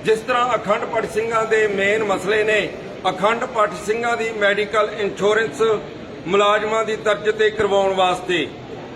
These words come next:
ਔਰ ਇਸੇ ਤਰ੍ਹਾਂ ਜਿਸ ਤਰ੍ਹਾਂ ਅਖੰਡ ਪਾਠੀ ਸਿੰਘ ਦਾ ਇੰਚਾਰਜ ਆ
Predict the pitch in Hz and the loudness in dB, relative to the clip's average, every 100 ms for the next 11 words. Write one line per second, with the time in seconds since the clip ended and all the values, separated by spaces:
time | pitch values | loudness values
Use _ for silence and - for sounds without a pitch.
0 | - 202 233 240 247 240 240 226 220 277 | 0 4 4 4 2 2 4 4 4 0
1 | 269 - 233 226 220 - - 160 214 220 | -4 0 2 4 2 -2 -6 0 0 2
2 | 220 226 220 214 - - - - - 214 | 0 2 2 0 -8 -14 -14 -14 -4 0
3 | 202 196 240 240 233 - 233 233 233 226 | 0 0 -2 0 -2 0 0 2 2 0
4 | 226 202 208 202 214 214 220 | -2 -2 2 4 4 4 2